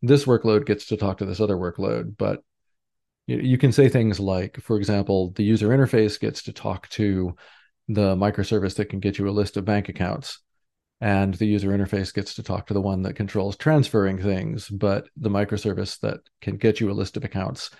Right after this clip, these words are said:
does not get to talk to the one to transfer money, because why would it need to? So this gives you a very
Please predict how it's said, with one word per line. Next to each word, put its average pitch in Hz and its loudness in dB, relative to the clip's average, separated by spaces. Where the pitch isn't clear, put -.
does 107 4
not 110 2
get - -6
to 98 -6
talk 85 -6
to 101 -4
the 92 -2
one 90 -4
to 95 -6
transfer 92 -4
money, 90 0
because 147 -2
why 120 0
would 127 2
it 123 -2
need 110 0
to? - -10
So 110 -2
this 98 0
gives 104 0
you 95 -2
a 98 -2
very 95 -2